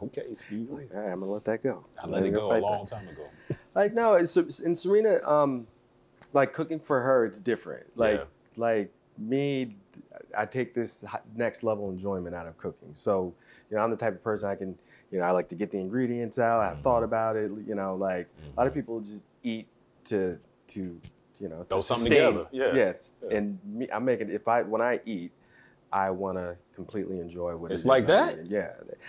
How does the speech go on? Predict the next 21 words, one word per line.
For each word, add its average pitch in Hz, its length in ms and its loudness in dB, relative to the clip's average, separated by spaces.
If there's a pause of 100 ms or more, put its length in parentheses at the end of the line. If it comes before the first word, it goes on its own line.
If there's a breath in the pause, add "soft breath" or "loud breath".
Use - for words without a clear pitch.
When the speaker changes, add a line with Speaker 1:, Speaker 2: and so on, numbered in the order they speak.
(180 loud breath)
Speaker 2:
I, 135 160 8 (120)
I 143 80 10
was 190 120 6
telling, 196 400 0
I 123 100 4
told 139 260 4
Devin 135 240 8
this 127 160 0
the 127 100 2
other 123 160 4
day, 104 360 2 (220)
uh, 95 220 2
'cause 98 300 -6 (180)
a 101 40 0
lot 110 180 8
of, 104 140 -4
a 107 40 -6
lot 110 140 4
of 95 80 -8
things 107 260 0
I'll 95 220 2